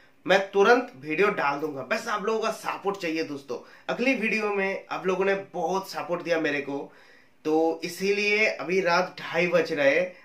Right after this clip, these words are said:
मैं आप लोगों के लिए वीडियो बना रहा है। तो छोड़ो वो सब बात, अभी हम लोग ऑफर के बारे में बात कर लेते हैं। जी दोस्तों, आज मैं आप लोगों को एक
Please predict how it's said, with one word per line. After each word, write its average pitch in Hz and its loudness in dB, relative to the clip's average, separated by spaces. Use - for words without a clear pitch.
मैं 165 4
आप 151 6
लोगों 151 2
के 160 0
लिए 165 2
वीडियो 151 -2
बना 143 2
रहा 123 -2
है। 123 -2
तो 175 0
छोड़ो 240 8
वो 208 4
सब 185 0
बात, - 0
अभी 170 -2
हम 170 -6
लोग 185 2
ऑफर 165 4
के 196 -2
बारे 180 6
में 180 2
बात 147 2
कर 165 4
लेते 147 -2
हैं। 165 -2
जी 190 -4
दोस्तों, 285 4
आज 247 2
मैं 262 6
आप 214 4
लोगों 220 2
को 226 -2
एक 226 -4